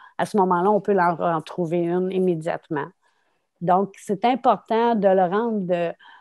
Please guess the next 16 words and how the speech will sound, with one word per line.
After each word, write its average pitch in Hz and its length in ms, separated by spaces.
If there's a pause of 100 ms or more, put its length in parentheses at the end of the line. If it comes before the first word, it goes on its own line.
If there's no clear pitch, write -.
(200)
tout 320 180
accessible, 220 1040 (180)
autant 311 260 (200)
les 214 180
femmes 240 440
que 240 100
les 185 640
hommes. 170 300 (540)
Mais 202 320
le 190 260
besoin 190 500
est 208 120
surtout 196 440
pour 180 200
les 160 180
femmes, 180 400